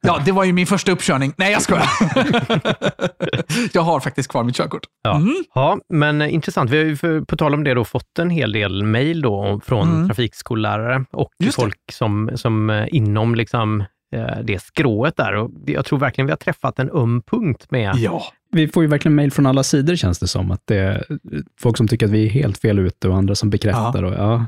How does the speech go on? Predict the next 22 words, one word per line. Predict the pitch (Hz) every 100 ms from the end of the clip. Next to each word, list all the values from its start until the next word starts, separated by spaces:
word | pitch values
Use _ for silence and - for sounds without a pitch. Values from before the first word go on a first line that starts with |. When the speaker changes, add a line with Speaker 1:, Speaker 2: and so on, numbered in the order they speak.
| -
Speaker 3:
hur | 127
Speaker 2:
Ja, | 113 107 110 _ - _
vi | 135
är | 123
definitivt | 117 - 123 113 -
på | 123
något. | 110 110 107
Alltså, | 123 131 127 -
rent | - 143 135
objektivt | 175 147 143 - - 101
så | - 120 -
är | 131
det | 113
flera | 143 120
som | 113
har | 120
skrivit | - 107 98
att | 107 - _ _ _ _ -
eh, | 110 - -
kurslitteraturen | - 170 - 135 139 139 123
från | 117 127
S-, | 123